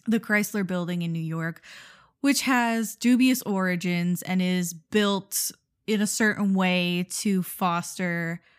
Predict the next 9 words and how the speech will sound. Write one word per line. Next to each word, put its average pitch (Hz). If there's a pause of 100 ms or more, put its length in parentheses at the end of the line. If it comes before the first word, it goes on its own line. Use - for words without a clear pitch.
(320)
the 202
return 190
of 180
Gozer, 165 (100)
right? 160
This, -
like, 156 (300)
Sumerian 214
god 160